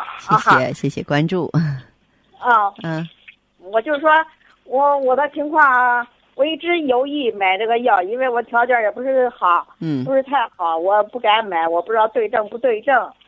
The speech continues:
Speaker 1: 嗯。
Speaker 2: 所以说，我想向你咨询一下。
Speaker 1: 你说说你的具体情况，
Speaker 2: 啊，
Speaker 1: 多大年纪了？
Speaker 2: 啊，我五十五了。
Speaker 1: 哦。
Speaker 2: 五十五了。
Speaker 1: 嗯。
Speaker 2: 我是在那个，在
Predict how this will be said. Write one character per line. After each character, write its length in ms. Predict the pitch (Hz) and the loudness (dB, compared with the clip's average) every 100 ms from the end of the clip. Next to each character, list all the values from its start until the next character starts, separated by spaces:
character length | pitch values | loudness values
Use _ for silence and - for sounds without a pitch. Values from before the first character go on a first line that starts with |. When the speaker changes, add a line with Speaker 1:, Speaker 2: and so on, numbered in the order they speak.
| _ _ - | _ _ -10
Speaker 1:
嗯。 300 | 165 156 147 | -6 -2 2
Speaker 2:
所 140 | 247 | 2
以 20 | |
说， 200 | 233 202 | 2 0
我 120 | 208 220 | 0 0
想 400 | 202 202 202 208 | 2 2 2 0
向 200 | 233 202 | -2 -2
你 80 | 185 - | -8 -4
咨 120 | 247 | -4
询 260 | 240 214 208 | -4 -8 -8
一 40 | 214 | -4
下。 280 | 180 147 - _ _ _ _ 196 | -2 -2 -8 _ _ _ _ -4
Speaker 1:
你 160 | 185 | -2
说 260 | 185 - 294 | -2 -6 -6
说 180 | - 311 | -4 -2
你 200 | 180 - | -2 -4
的 120 | 135 | -8
具 220 | - 196 | -10 -12
体 460 | - - 127 110 - | -12 -10 -10 -10 -12
情 240 | - 120 131 | -10 -6 -6
况， 160 | - - | -4 0
Speaker 2:
啊， 80 | |
Speaker 1:
多 120 | 311 294 | 2 2
大 160 | 254 | 0
年 260 | 202 147 143 | 0 -2 -2
纪 160 | 165 | -4
了？ 280 | 131 113 127 - _ _ _ | -4 -4 -8 -14 _ _ _
Speaker 2:
啊， 280 | 285 277 262 | 2 2 2
我 180 | 247 285 320 | 0 0 0
五 180 | 269 254 | -2 -6
十 140 | - | -4
五 260 | 339 202 165 | -4 -2 0
了。 300 | 190 208 190 - - 156 | 2 2 -2 -6 -6 -4
Speaker 1:
哦。 320 | 139 135 139 - _ _ _ _ _ | -4 -6 -10 -16 _ _ _ _ _
Speaker 2:
五 120 | 185 202 | -10 -6
十 120 | 269 | -4
五 220 | 247 190 | -2 0
了。 180 | 208 220 _ - | 0 -2 _ -10
Speaker 1:
嗯。 220 | 165 165 | -6 -2
Speaker 2:
我 80 | 269 | -4
是 100 | 294 | -4
在 280 | 311 269 247 | -2 -2 -2
那 80 | 240 | -6
个， 480 | 233 233 233 226 233 _ _ _ _ - - - | -4 0 0 0 -4 _ _ _ _ -20 -20 0
在 200 | 294 | 4